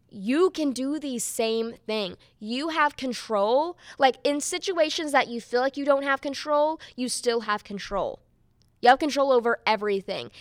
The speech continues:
And I encourage you that put out fires as fast as possible and prioritize your fires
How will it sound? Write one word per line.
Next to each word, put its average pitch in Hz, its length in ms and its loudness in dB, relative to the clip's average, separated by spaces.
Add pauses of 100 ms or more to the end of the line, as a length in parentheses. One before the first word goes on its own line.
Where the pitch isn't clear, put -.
(120)
And 240 100 -4
I 233 40 2
encourage 254 480 2
you 247 140 -4
that 208 260 4 (260)
put 262 240 -4
out 269 320 2
fires 262 600 2
as 220 200 2
fast 214 460 -2
as 220 140 -6
possible 285 720 -2 (880)
and 269 180 2
prioritize 233 760 2
your 220 200 -4 (120)
fires 208 500 0